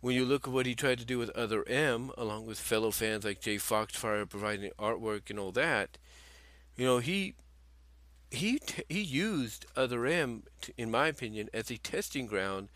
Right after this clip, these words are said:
to see whether or not, you know, not only would fans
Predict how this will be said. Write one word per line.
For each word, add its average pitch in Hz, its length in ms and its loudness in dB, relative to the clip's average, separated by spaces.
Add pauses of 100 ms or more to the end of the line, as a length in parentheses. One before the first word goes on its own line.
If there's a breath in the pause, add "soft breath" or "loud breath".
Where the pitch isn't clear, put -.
(520 loud breath)
to 123 80 -6
see 160 320 0
whether 127 280 2
or 123 40 2
not, 113 360 4 (520 soft breath)
you 127 100 2
know, 117 80 8
not 131 200 8
only 135 260 4
would 120 180 -2
fans 117 720 2